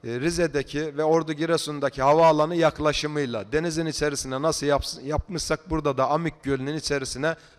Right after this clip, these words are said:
aynı mantıkla yapacağız ve bu deprem riskini sıfırlamayacağız ama, e, artık sıfıra çok yaklaştıracağız. Bu çan eğrisi gibidir. Yani hiçbir yerde kestiremezsiniz. O risk mutlaka vardır ama minimize edersiniz.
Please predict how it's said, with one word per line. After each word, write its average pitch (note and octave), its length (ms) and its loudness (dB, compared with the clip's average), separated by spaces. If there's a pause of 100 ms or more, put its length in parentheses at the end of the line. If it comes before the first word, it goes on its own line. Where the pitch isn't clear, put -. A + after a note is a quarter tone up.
aynı D#3 260 0
mantıkla C#3 500 -4
yapacağız C#3+ 540 2
ve C#3 160 -2
bu C#3 140 -8
deprem D3 440 0
riskini D3 540 -4 (420)
sıfırlamayacağız F3+ 1300 2 (120)
ama, E3+ 360 2 (420)
e, A#2 340 -6
artık D#3+ 400 -2
sıfıra F3 360 -4
çok F3 280 -2
yaklaştıracağız. B2 920 -4
Bu F3+ 80 -8
çan F#3+ 240 0
eğrisi C#3 440 0
gibidir. A#2 320 -12
Yani C#3+ 200 -4
hiçbir E3+ 260 -6
yerde D#3+ 220 -2
kestiremezsiniz. D3 1000 -6
O E3 120 0
risk D#3 220 -6 (260)
mutlaka D3+ 540 0
vardır D3 280 2
ama D#3+ 220 -2
minimize D#3+ 540 -2
edersiniz. B2 560 -6